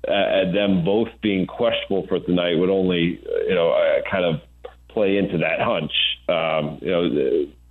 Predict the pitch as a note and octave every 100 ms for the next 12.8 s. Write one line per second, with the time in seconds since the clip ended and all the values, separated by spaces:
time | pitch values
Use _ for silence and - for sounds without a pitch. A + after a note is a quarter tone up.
0 | - - - - - - - - A#2 C3+
1 | D3+ D#3+ G3+ G2+ - - A2+ G#2 A2 A#2+
2 | C#3+ C3 - D3 D3 G#2 F2+ C2+ C2 -
3 | F#2+ G2 A#2 A2 G2 G2+ B2 B2+ B2 A#2
4 | - A#2+ A#2+ B2 - G#2 A2 C3 - A#2+
5 | A#2+ G#2+ G#2 G2 - C3 B2+ B2 A2+ -
6 | A2+ A2+ G2 F2+ F2 G2+ - G#2+ G#2 G#2
7 | - - - - - - G2+ F#2+ G2+ F#2+
8 | - G#2 - - A2 - G2 F#2+ E2 F#2+
9 | F2+ F2 D#2+ - - F#2 E2+ E2 G2 F#2
10 | F2+ - G2+ F2 - G2 F2+ F2+ F2 -
11 | - - - - E2+ E2+ E2+ D#2+ F2+ E2+
12 | G#2 G#2+ F2 A2+ A2 G#2+ G2+